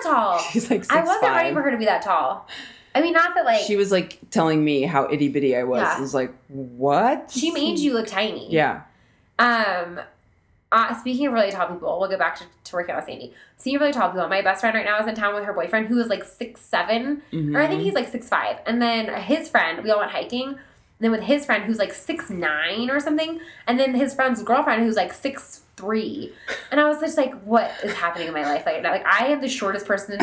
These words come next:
Speaker 2: <laughs> by, like, a foot. And we're all standing around in the kitchen, and everyone's, like, looming over me, and I was just like, I felt like a deer
Speaker 1: Like
Speaker 2: in the
Speaker 1: an
Speaker 2: headlights. Like, I couldn't
Speaker 1: alternate
Speaker 2: get over it.
Speaker 1: universe
Speaker 2: It was like
Speaker 1: of
Speaker 2: being a
Speaker 1: tall
Speaker 2: small child
Speaker 1: people.
Speaker 2: again.
Speaker 1: Yeah.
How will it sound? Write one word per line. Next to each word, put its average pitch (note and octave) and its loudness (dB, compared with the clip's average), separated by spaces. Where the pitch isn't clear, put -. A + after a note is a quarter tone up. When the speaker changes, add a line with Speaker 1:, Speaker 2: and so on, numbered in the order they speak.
Speaker 2:
<laughs> - -20
by, F#3+ 4
like, F#3 0
a - -4
foot. - -6
And A#3 2
we're A#3+ 4
all D4+ 4
standing C4+ 2
around C4+ 4
in A3+ 0
the G#3+ -2
kitchen, A#3+ 0
and F#3 2
everyone's, A3+ 2
like, - -2
looming A#3 2
over F#3+ 2
me, A#3+ 2
and F#3+ 0
I F#3+ 4
was G#3 -2
just A3 -6
like, F3 -2
I G#3+ 4
felt A3+ 4
like A#3 0
a - -2
deer F#3+ 0
Speaker 1:
Like F3 2
Speaker 2:
in F3 2
the E3+ 4
Speaker 1:
an - 2
Speaker 2:
headlights. F3 0
Like, F#3 0
I - 8
couldn't E3+ 2
Speaker 1:
alternate E3 4
Speaker 2:
get D3+ 4
over F3 2
it. D#3+ 4
Speaker 1:
universe D#3+ 2
Speaker 2:
It D#4+ 2
was E4 2
like E4+ 2
Speaker 1:
of F#3 2
Speaker 2:
being E4 2
a - 4
Speaker 1:
tall F3+ 4
Speaker 2:
small B3 4
child F#3 4
Speaker 1:
people. F3+ 0
Speaker 2:
again. C3 -6
Speaker 1:
Yeah. G#3+ 2